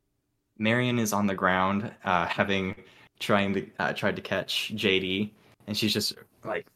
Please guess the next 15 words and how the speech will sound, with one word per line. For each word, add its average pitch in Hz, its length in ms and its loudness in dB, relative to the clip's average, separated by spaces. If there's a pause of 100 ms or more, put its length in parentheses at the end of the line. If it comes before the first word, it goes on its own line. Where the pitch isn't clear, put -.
(120)
rubbing 110 340 4
her 98 80 4
arm 95 340 2
'cause 104 120 -4
she 95 100 -6
fell 92 220 -2
on 98 100 -4
it, 101 80 -4
like, 90 200 -10 (100)
"Ugh. - 260 -6 (1160)
Guys, - 320 0
that 151 200 2
hurt - 380 4
a 98 100 2
lot." 98 460 2